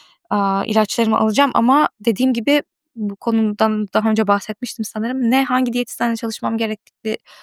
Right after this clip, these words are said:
bunu anlayabiliyorum. Çünkü bir an-, bir yanım şöyle diyor, "Burada da şöyle bir şekilde ikiye ayrılmış, aa, şekildeyim." Bir yanım diyor ki,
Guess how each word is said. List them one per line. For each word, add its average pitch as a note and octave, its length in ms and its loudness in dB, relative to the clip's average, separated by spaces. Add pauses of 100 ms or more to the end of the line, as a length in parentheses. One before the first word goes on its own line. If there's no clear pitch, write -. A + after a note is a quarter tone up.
(280)
bunu A#3+ 220 2
anlayabiliyorum. B3+ 800 -2 (680)
Çünkü B3+ 540 -4
bir C4 100 4
an-, C4+ 260 2
bir A#3 80 2
yanım C4+ 220 4
şöyle B3 340 -4
diyor, G#3 300 -2
"Burada G#3+ 200 0
da A#3+ 60 2
şöyle A3 280 -4
bir F#3 40 -12
şekilde - 340 -12
ikiye F#3+ 260 -8
ayrılmış, F3+ 560 -8 (100)
aa, F#3 260 -4 (180)
şekildeyim." G3+ 640 -6
Bir A3+ 60 0
yanım A#3+ 260 2
diyor C4 160 2
ki, D#4 220 -6